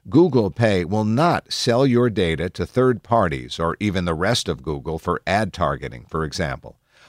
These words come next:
All of the personalized features are also off by default, and the team is doing something new here by letting you turn them on for a three-month trial period. After those three months, you can then decide to keep them on or off.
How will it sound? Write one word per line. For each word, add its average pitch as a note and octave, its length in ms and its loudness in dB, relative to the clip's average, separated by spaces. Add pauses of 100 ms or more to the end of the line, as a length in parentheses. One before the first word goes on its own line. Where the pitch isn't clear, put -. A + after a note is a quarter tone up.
(120)
All G3+ 200 6
of C3 120 4
the A2 80 4
personalized F2 840 4
features F2 600 2
are E2+ 200 2
also G2 480 2
off C#3 400 2
by E2 200 4
default, D#2 520 0 (140)
and D3+ 320 2
the G2+ 60 4
team C3+ 280 2
is G#2 140 2
doing A2 260 0
something F#2+ 460 0
new F#3+ 240 2
here D#2+ 400 0
by F2+ 220 0
letting B2 400 2
you A2+ 180 4
turn D#3+ 380 2
them G#2+ 260 4
on G2 380 2
for A2 240 2
a G#2 40 4
three-month B2 680 2
trial D3 420 2
period. C#2 520 0 (440)
After C#3+ 360 2
those D#2 320 2
three F#2 260 0
months, D#2 420 -2
you G#2 140 -2
can F#2+ 160 0
then A#2 160 2
decide D#2+ 500 0
to F#2 100 -4
keep - 260 -2
them D2 220 -2
on D3+ 380 2
or D3+ 400 4
off. G#2 400 0